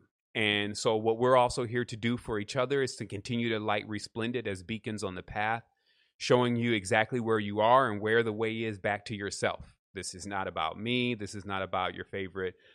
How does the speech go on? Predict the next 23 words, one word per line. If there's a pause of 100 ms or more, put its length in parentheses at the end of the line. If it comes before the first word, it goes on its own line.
conscious
superstar, (320)
uh,
or,
or
them
and
whatever
they
have
going
on.
You
are
the
central
character
in
this
theme. (480)
We
feel (320)
personally